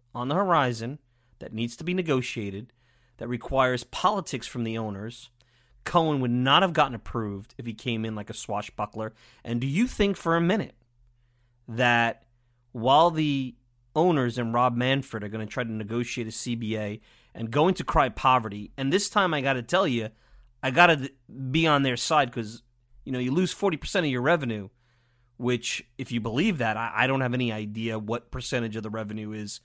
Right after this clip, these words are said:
physical fans in the ga-, in, in the stands and whatnot. That's a pretty big deal, and players better wrap their heads around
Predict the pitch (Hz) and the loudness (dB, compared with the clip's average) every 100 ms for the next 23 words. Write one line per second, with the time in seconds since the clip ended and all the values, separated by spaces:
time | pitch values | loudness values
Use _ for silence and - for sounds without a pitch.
0 | _ _ _ _ _ - 135 - 113 135 | _ _ _ _ _ -4 -4 -6 -4 0
1 | 120 120 113 110 104 117 120 117 120 117 | 0 0 -2 -6 -6 -6 -6 -8 -6 -6
2 | 107 - 120 123 120 110 101 101 101 101 | -6 -6 -4 -2 -2 -4 -6 -8 -8 -8
3 | 101 98 _ _ _ _ _ _ _ - | -10 -14 _ _ _ _ _ _ _ -20
4 | - - - 135 180 - 220 - 226 214 | -20 -20 -14 -2 -2 0 2 6 6 4
5 | 175 214 170 156 202 185 131 120 - 175 | 2 2 0 -4 0 0 0 -4 0 2
6 | 190 180 196 185 185 185 185 175 185 170 | 2 2 2 6 6 6 2 2 2 0
7 | 139 120 120 117 | 0 0 0 -4